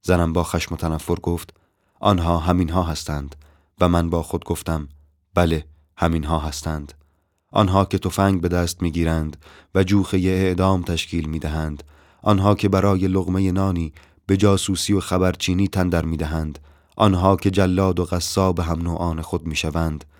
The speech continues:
و آنها که برای یک جیره نان بیشتر خون پدران و برادرانشان را می‌ریزند. بله، همینها هستند.» اما حتی اگر مشاهده صحنه‌هایی از این نوع نیز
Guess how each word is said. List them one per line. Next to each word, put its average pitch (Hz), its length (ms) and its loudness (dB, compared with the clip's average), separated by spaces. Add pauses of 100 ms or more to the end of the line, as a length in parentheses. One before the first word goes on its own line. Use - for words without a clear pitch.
(320)
و 107 60 4
آنها 104 360 6
که 95 140 0
برای 95 340 2
یک 90 360 0
جیره 87 380 -2
نان 82 260 -4
بیشتر 82 500 -4 (340)
خون 92 360 2
پدران 87 500 0
و 82 60 -4
برادرانشان 82 800 -2
را 76 140 -6
می‌ریزند. 78 640 -6 (440)
بله، 82 320 2 (220)
همینها 82 420 0
هستند.» 76 520 -8 (760)
اما 98 320 6
حتی 90 260 0
اگر 87 340 -2
مشاهده 87 640 -2
صحنه‌هایی 90 640 0
از 78 120 -4
این 80 140 -6
نوع 87 240 -2
نیز 78 260 -4